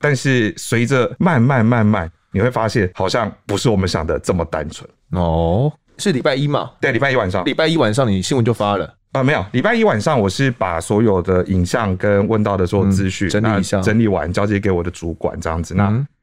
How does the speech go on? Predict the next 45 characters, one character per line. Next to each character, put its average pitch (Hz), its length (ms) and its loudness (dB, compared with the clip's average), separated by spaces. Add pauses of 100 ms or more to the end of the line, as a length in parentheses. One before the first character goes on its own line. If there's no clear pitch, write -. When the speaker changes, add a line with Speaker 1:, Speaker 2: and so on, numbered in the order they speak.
(240)
Speaker 1:
电 127 120 2
视 139 80 0
台 113 140 2
当 107 180 0
然 95 80 0
希 98 160 -2
望 95 320 0 (160)
隔 98 140 0
天 107 120 0
发 98 180 -2
一 95 120 -4
八 82 280 -4
嘛， 78 100 -14 (260)
Speaker 2:
对。 117 140 0
Speaker 1:
就 117 60 -4
发 113 180 0
晚 113 240 0
间 123 140 2
的 113 100 2
新 117 200 0
闻， 95 120 0
Speaker 2:
<laughs> - 20 0
因 113 80 0
为 185 60 0
大 185 80 -8
家 220 80 -2
Speaker 1:
分 247 80 2
量 139 160 -2
比 117 80 -6
较 110 160 0
够。 131 200 0
Speaker 2:
大 147 160 0
家 247 60 0
可 - 60 -4
能 147 120 0
不 156 60 0
太 165 80 4
懂 151 160 0
为 147 80 0
什 139 120 -2
么 95 120 2
我 92 60 2
们 98 120 2
要 107 60 2
发 120 320 -2